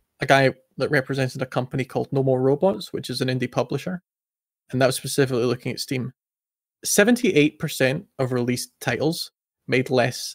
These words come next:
than five thousand dollars in their first year.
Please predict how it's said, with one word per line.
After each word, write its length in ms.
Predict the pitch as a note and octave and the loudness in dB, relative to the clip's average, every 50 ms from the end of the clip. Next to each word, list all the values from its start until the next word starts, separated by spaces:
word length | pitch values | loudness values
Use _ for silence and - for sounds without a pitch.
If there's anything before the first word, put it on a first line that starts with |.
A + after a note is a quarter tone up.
| - _ | -10 _
than 360 | C3+ B2 A#2 A#2 A#2 B2+ - - | 0 2 2 2 -2 -6 -8 -10
five 340 | - - D3 C#3+ D3 D3+ - | 0 4 4 4 4 2 2
thousand 440 | - D3 C3+ B2+ B2 - B2+ A#2+ | 4 4 4 4 4 2 -4 0
dollars 480 | - B2+ B2 A#2+ A2+ F#2+ - - - - - | 2 2 4 4 2 0 -2 -6 -10 -8 -4
in 100 | C3 B2+ | -2 2
their 140 | B2 B2 B2 | 2 2 2
first 360 | B2 - C3 B2 - - - | 2 0 -2 -2 -2 -6 -6
year. 220 | - G#2 F2+ - | -8 -8 -8 -10